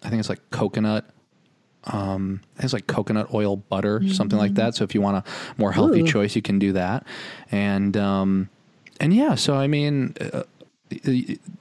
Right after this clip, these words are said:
Speaker 1: you probably have just had a lot of terrible popcorn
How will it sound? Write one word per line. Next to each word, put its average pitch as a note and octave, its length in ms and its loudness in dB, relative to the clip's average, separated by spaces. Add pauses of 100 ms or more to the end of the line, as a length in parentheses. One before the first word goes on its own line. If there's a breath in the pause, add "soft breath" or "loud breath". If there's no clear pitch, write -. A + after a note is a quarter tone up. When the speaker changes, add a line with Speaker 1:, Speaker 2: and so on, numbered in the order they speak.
(160)
Speaker 1:
you A#2+ 140 0
probably A2+ 680 0
have A2+ 120 0
just A#2+ 180 -2
had B2 160 0
a G#2+ 60 2
lot G2 240 2
of G2 160 -4 (260)
terrible G2+ 320 0
popcorn - 540 -4